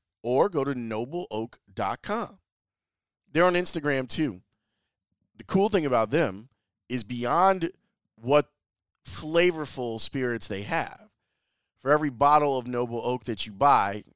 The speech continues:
get the Noble thing, for every bottle of Noble Oak that you buy, they plant a tree. Renewable resources, man. That's where it's at, brother. So shout out to Edrington Spirits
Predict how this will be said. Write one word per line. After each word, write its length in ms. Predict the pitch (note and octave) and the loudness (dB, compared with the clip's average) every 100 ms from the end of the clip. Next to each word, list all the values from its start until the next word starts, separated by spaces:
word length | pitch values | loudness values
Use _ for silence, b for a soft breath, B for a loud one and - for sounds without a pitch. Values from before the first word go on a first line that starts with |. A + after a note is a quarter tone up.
| _ | _
get 200 | A2+ G#2+ | -12 -10
the 200 | A2 G#2 F#2+ | -8 -10 -12
Noble 560 | G#2 A2 A2+ A#2+ C3+ D#3 _ | -16 -8 -8 -8 -12 -14 _
thing, 300 | - D3+ D3+ - _ _ _ _ _ _ | -8 -8 -8 -14 _ _ _ _ _ _
for 100 | - | 2
every 180 | D3 D#3 | 4 4
bottle 320 | C#3+ D3+ D#3 | 2 4 4
of 80 | D3 | 0
Noble 280 | C#3 C#3 C3 | -2 -4 -4
Oak 160 | B2+ - | -6 -4
that 200 | A#2+ A#2+ | -4 -4
you 60 | |
buy, 300 | A2 C3 B2+ | 0 2 2
they 140 | A2+ D3+ | 0 -6
plant 340 | - E3+ - | -8 -8 -8
a 40 | |
tree. 380 | A#2 - E3 F2 _ _ _ _ _ _ _ _ _ _ _ _ _ _ _ _ _ _ _ _ | -8 -8 -10 -14 _ _ _ _ _ _ _ _ _ _ _ _ _ _ _ _ _ _ _ _
Renewable 400 | C3 E3 F3+ E3+ | 0 2 2 0
resources, 580 | F#3 - F3+ D#3+ C#3 C3+ | -2 0 4 4 2 0
man. 280 | D3+ D#3 D#3 | 2 2 -2
That's 180 | - | -8
where 180 | D#3+ E3 | 0 2
it's 140 | D3 F#3 | 2 4
at, 260 | F#3 C#3+ | 6 6
brother. 360 | C#3 D#3 D#3 D3+ _ _ _ _ _ _ | 6 8 8 4 _ _ _ _ _ _
So 100 | - | -8
shout 260 | - F#3+ G#3+ | 4 6 8
out 220 | G3 F3 | 8 6
to 200 | D#3 C3+ | 0 0
Edrington 520 | C#3 D#3 D3 B2+ A2+ | 2 2 0 -6 -6
Spirits 640 | - F#3 G#3 F#3+ - - | -4 0 0 0 -6 -8